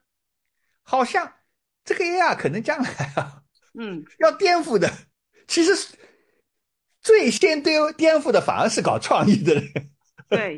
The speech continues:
Speaker 2: 对，
Speaker 1: <laughs> 而不是搞重复劳动的人啊。
Speaker 2: 对。
Speaker 1: 你觉得这样子将来做艺术类的职业啊，
Speaker 2: 嗯。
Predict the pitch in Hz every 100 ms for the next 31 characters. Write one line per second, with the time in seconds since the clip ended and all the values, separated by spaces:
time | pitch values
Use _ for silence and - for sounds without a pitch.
0 | - 196 156 - 285 233 381 254 220 294
1 | 302 214 190 226 151 147 131 - - -
2 | 240 220 359 415 415 440 311 208 156 -
3 | 247 226 180 180 220 226 359 339 185 175
4 | 127 110 92 - - 90 95 101 - -
5 | _ _ _ _ _ - - - _ _
6 | - -